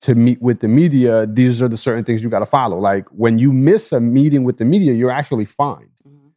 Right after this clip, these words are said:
Speaker 1: right? Because it's a part of just their financial model. And I'm sure the team can understand, uh, or the team sees how they benefit from it. Of course, you know, the media, vice versa. But I think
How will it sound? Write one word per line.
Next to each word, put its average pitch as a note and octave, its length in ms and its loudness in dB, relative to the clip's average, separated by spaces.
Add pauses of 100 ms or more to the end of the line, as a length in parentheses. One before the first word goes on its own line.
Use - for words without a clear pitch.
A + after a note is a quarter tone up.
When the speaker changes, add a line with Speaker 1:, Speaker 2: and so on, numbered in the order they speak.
(140)
Speaker 1:
right? B2+ 260 2
Because A#2+ 560 0
it's C#3+ 180 0
a C#3+ 80 2
part A2+ 320 0
of A#2 140 -2
just A2 360 -4
their A#2 240 2
financial D3+ 560 -4
model. F#2 400 -4
And G#2 140 -4
I'm A2 100 -4
sure A#2 520 0 (220)
the G#2+ 60 -4
team D#3+ 360 2
can D3 200 -4
understand, C3+ 760 -4 (480)
uh, A#2 80 4
or B2+ 180 2
the B2 100 2
team D#3+ 240 0
sees C#3+ 200 -2
how B2+ 160 0
they B2+ 160 2
benefit C3 460 -2
from C3 260 -2
it. B2+ 100 -4
Of A#2+ 140 -6
course, B2 340 -2 (340)
you C3+ 100 2
know, B2+ 100 2
the A#2+ 100 0
media, B2 420 2 (240)
vice A#2 280 -2
versa. C3 360 -2
But G#2+ 260 0
I B2+ 100 2
think D#3 380 -2